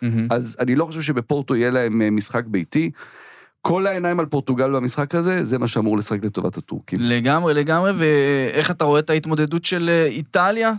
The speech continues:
Speaker 1: באיזה מצב אתה מוצא את, אה, אלופת אירופה? אנשים כבר הספיקו לשכוח, זה היה לפני שנה,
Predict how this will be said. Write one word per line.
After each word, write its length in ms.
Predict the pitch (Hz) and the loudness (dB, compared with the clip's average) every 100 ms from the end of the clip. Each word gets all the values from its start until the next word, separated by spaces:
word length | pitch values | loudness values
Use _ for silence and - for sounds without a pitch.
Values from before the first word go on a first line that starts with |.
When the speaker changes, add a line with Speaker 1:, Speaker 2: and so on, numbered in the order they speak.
| - | -6
Speaker 1:
באיזה 440 | - 135 139 165 170 | -4 2 2 2 0
מצב 340 | 160 185 180 175 | 0 0 0 0
אתה 380 | 180 170 170 165 | 2 4 2 2
מוצא 400 | 165 160 185 180 | -2 -2 0 0
את, 140 | 170 | 0
אה, 200 | 185 175 | 0 2
אלופת 400 | 156 135 175 - | 2 0 0 2
אירופה? 540 | 160 170 202 226 202 170 | 2 2 2 2 0 0
אנשים 320 | 151 190 180 | -2 -6 -6
כבר 140 | 170 | -2
הספיקו 380 | 156 - 190 180 | -2 -4 -6 -2
לשכוח, 440 | 143 - 165 165 | -2 0 0 0
זה 100 | 131 | 0
היה 100 | 135 | -2
לפני 280 | 139 - 160 | -2 -2 -2
שנה, 440 | 147 151 143 165 | 0 2 2 2